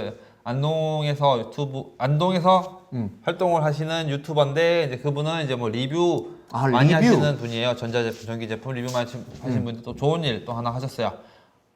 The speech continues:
Speaker 1: 이십육 일이면 지난달이죠?
Speaker 2: 아, 지난달이죠.
Speaker 1: 작년이죠?
Speaker 2: 예,
Speaker 1: 작년에 한
Speaker 2: 작년에.
Speaker 1: 거예요? 어, 작년에.
Speaker 2: 어.
Speaker 1: 네, 작년에 이제 이십육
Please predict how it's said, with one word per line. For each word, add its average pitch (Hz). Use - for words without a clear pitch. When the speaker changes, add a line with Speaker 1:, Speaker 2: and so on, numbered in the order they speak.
Speaker 1:
이십육 160
일이면 160
지난달이죠? 143
Speaker 2:
아, 170
지난달이죠. 185
Speaker 1:
작년이죠? 175
Speaker 2:
예, 147
Speaker 1:
작년에 175
한 214
Speaker 2:
작년에. 190
Speaker 1:
거예요? 117
어, -
작년에. 202
Speaker 2:
어. 135
Speaker 1:
네, 120
작년에 151
이제 110
이십육 160